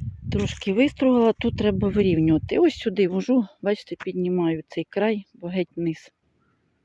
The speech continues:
Е, тут уже все підняла цей край, засадила. Ну, а тепер тут буду вже це все викопувати, бо треба рівчаки вирівнювати, треба все викопувати.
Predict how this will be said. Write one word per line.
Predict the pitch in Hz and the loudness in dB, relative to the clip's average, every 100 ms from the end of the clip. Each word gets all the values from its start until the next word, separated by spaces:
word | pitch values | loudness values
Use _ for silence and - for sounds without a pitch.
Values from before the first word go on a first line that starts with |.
| _ _ _ _ _ _ _ _ _ _ _ _ _ _ _ 165 | _ _ _ _ _ _ _ _ _ _ _ _ _ _ _ 0
Е, | 170 160 _ _ | 0 0 _ _
тут | 202 196 | -8 -4
уже | 180 170 180 165 - _ _ _ _ _ _ - - | -2 0 0 -2 -10 _ _ _ _ _ _ -18 -12
все | - - 180 | -8 -2 -4
підняла | - 180 170 170 165 190 220 | -2 -4 0 0 2 0 -2
цей | - 285 | -2 -2
край, | - 269 262 233 | 0 0 2 2
засадила. | 196 185 - 165 156 156 156 175 254 285 _ _ _ _ _ _ _ - _ _ | -2 -6 -4 -4 0 2 4 4 4 2 _ _ _ _ _ _ _ -20 _ _
Ну, | 226 247 233 | -2 -2 -2
а | - | -4
тепер | 196 208 208 | -6 -6 -6
тут | - 180 | -6 -6
буду | 160 170 160 | -4 -6 -6
вже | 165 175 - - _ _ _ _ - _ - _ _ | -4 -4 -6 -14 _ _ _ _ -20 _ -20 _ _
це | 185 | -8
все | 175 - 180 | -8 -6 -4
викопувати, | 170 - 254 277 - 226 226 - 214 | -4 -2 -2 -2 0 0 0 0 -2
бо | 190 196 | 0 -2
треба | 202 190 190 | 0 0 2
рівчаки | 190 - 202 - 196 | 0 -2 -8 -2 0
вирівнювати, | 180 220 269 233 202 - 180 | 2 4 6 6 4 -2 -4
треба | 202 208 190 | -2 -2 -6
все | - 185 | -4 -4
викопувати. | 190 - 156 - - - 156 | -4 -2 -4 -4 -10 -6 -6